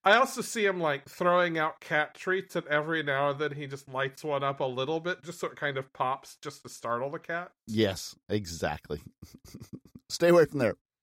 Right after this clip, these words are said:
Speaker 2: Pop." <laughs> Yes.
Speaker 1: Yeah.
Speaker 2: I love it. <sighs>
Speaker 1: Then we have X-Men number twenty-one.
Speaker 2: And this is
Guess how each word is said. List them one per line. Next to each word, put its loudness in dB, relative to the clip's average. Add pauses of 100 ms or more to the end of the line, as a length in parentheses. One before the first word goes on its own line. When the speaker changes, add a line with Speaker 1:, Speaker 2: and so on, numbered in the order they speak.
(180)
Speaker 2:
Pop." 2 (300)
<laughs> -14
Yes. -4
Speaker 1:
Yeah. -4 (1080)
Speaker 2:
I -10
love -6
it. -14
<sighs> -8 (760)
Speaker 1:
Then -6
we -6
have 0
X-Men -4
number -6
twenty-one. -12
Speaker 2:
And -6
this -4
is -4